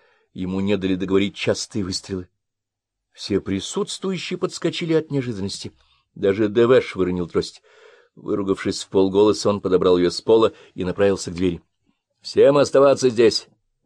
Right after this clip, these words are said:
Послышались новые выстрелы, а также утробные крики. Лиза встала. «Что здесь происходит?» Один час двадцать четыре минуты.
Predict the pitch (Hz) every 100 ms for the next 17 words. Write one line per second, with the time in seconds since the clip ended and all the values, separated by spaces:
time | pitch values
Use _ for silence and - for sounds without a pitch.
0 | _ _ _ _ 87 - 98 - 92 87
1 | - 92 143 185 170 165 147 139 131 -
2 | 107 104 - _ _ _ - 92 87 95
3 | - 95 107 82 90 87 - 123 180 -
4 | 107 - _ - 107 107 92 92 - -
5 | 104 92 85 _ _ - - - 139 120
6 | 117 139 - - 160 147 - 139 185 135
7 | - _ _ _ _ _ _ _ _ _
8 | _ _ _ _ _ _ _ _ _ _
9 | _ _ _ _ _ _ _ _ 101 127
10 | 135 190 190 180 - 175 170 165 131 120
11 | 143 143 - 143 120 - 120 131 127 123
12 | 123 113 95 -